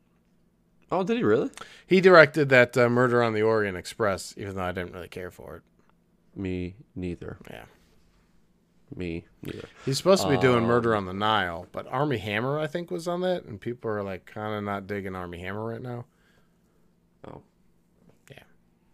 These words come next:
Speaker 1: Hmm. Um, there's another movie that I wanted to bring up to you,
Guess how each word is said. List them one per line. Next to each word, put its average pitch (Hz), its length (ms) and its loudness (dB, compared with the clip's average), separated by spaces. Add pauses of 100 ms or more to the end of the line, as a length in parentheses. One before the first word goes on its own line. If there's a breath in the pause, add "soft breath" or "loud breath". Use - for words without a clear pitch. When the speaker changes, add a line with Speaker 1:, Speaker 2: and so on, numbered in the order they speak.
(840)
Speaker 1:
Hmm. 107 160 -10 (800)
Um, 98 680 -4 (800)
there's 123 180 -8
another 139 320 -2
movie 117 360 -6
that 95 140 -6
I 95 100 -4
wanted 95 280 -6
to 87 60 -12
bring 90 240 -10
up 85 180 -12
to - 140 -16
you, 85 320 -10